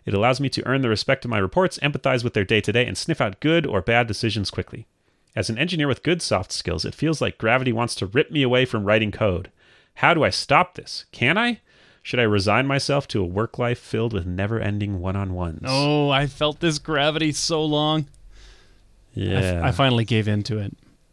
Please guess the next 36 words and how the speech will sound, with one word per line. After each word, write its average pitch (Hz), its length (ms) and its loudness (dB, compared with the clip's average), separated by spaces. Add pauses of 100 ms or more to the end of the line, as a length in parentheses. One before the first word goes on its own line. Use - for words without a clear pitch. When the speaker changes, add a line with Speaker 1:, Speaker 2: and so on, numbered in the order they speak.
(320)
Speaker 1:
I 120 60 0
went 156 100 0
the 98 80 2
opposite 117 320 2
direction. 95 480 -4
I 113 60 0
write 107 180 4
way 117 100 4
more 95 160 2
code 85 220 -2
at 85 80 0
this 95 160 -2
job - 300 -4
than 98 320 -6 (200)
my - 140 -4
past 110 260 -2
job. 101 240 -6 (840)
Speaker 2:
Even 127 220 2
as 120 160 2
a 117 100 0
non-individual 117 920 -2
contributor? 117 500 -6 (420)
Speaker 1:
Yeah. 101 340 2 (1000)
It's 139 100 0
a 131 60 2
smaller 101 280 2
team, 85 320 -4
so 92 360 -4 (560)
I'm 98 140 -2
a 87 60 0
larger 104 380 2
fraction 98 480 0
of 87 80 -4
the 92 100 -2
engineering 87 420 -4
team. 98 340 -10